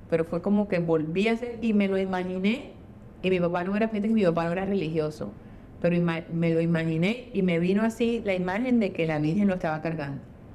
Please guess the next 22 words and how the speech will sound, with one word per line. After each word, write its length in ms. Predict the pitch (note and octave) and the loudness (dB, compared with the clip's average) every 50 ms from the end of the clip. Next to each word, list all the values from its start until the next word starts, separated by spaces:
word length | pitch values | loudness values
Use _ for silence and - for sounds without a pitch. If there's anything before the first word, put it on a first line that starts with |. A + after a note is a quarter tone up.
| - - - - - - - - - - - - - - - - | -18 -18 -18 -20 -20 -20 -20 -20 -20 -20 -20 -18 -18 -18 -16 -10
Entonces 220 | - D#3+ E3 G#3 A3 | -6 -2 2 4 4
me 160 | G#3 G3 F#3+ | 4 4 2
quedé 280 | - E3+ E3+ E3+ E3+ E3+ | 0 0 0 0 0 2
con 180 | G#3 G#3 G3 | 4 4 4
eso, 240 | F3 E3+ E3+ - D3+ | 4 2 -2 -2 -4
yo 160 | D3 E3 E3+ F3 | -2 0 -2 0
chiquita 460 | - C4 B3 - C#4+ F4 F#4 F4+ F4 | 0 -2 -2 0 -2 0 0 0 2
y, 200 | C#4 A3 - - | 0 0 0 0
y 20 | |
la 260 | E3+ E3 E3 E3 D3+ | -2 0 0 0 0
Virgen 240 | D3+ D#3 D#3 F3+ F3+ | 0 -2 -2 -2 -2
cargando. 420 | F3+ F#3 F3 E3+ D#3 D3 D3 D3 D3 | -2 -2 -2 -2 -2 -4 -4 -4 -4
Entonces 200 | D3 D3+ E3 F3 | -4 -4 -4 -2
siempre 260 | - F#3+ G3 G3+ G3+ | -2 -2 0 0 0
pienso 380 | G3+ G3+ F#3 F#3+ G3 - A3+ G3 | 0 0 -2 -2 -2 -2 -2 -2
que 140 | E3 D#3 - | -4 -6 -6
subió 680 | - - - - - E3+ E3 E3+ E3+ E3 F3 G#3 A#3+ | -10 -16 -14 -6 -2 0 0 2 2 4 4 2 2
y 80 | B3+ | 0
que 80 | - - | -2 -4
está 160 | F3 - D#3+ C#3+ | -6 -6 -6 -6
en 100 | C#3+ - | -6 -6
paz. 360 | - - - - - - | -8 -10 -10 -10 -14 -18